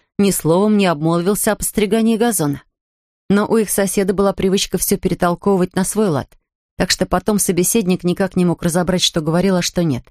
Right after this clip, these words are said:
Если бы речь шла только о газоне, Пазингтон мог бы притвориться, что ему что-то попало в ухо, и он не расслышал.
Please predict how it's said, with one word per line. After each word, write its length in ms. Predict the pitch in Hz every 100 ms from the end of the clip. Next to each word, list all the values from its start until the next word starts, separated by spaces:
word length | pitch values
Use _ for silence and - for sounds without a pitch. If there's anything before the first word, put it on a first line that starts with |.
| _ _ _ _ _ _
Если 200 | - 214
бы 100 | 214
речь 180 | 233 226
шла 180 | - 214
только 300 | - 208 208
о 60 | 185
газоне, 600 | 196 180 165 156 196 208 _ _ _ _
Пазингтон 640 | - 269 220 247 - 240 226
мог 160 | 226
бы 100 | 196
притвориться, 580 | 214 202 208 202 233 220
что 180 | - 208
ему 160 | 196
что-то 260 | 202 - -
попало 380 | 185 185 175 147
в 80 | 131
ухо, 360 | 190 - 170 - _ _
и 80 | -
он 120 | 220
не 100 | 220
расслышал. 640 | 208 190 - 175 - 185